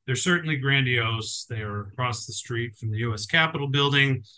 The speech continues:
The U S Supreme Court is right there. It's all certainly the, uh, apex of,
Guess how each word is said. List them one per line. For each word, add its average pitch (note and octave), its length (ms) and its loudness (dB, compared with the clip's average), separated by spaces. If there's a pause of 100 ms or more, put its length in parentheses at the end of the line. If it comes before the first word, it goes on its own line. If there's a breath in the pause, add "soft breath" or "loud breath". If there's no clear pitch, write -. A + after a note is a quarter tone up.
(340 loud breath)
The G#2 60 -8
U G#2 120 0
S G2+ 120 -2
Supreme A2+ 440 -2
Court F3 460 6
is D3 180 2
right C#3+ 320 2
there. C#3+ 380 4
It's C3 200 -2
all C#3 600 -4
certainly B2+ 760 -6
the, A2+ 320 -4
uh, G#2 160 -2 (460)
apex B2+ 680 0
of, G#2+ 300 -4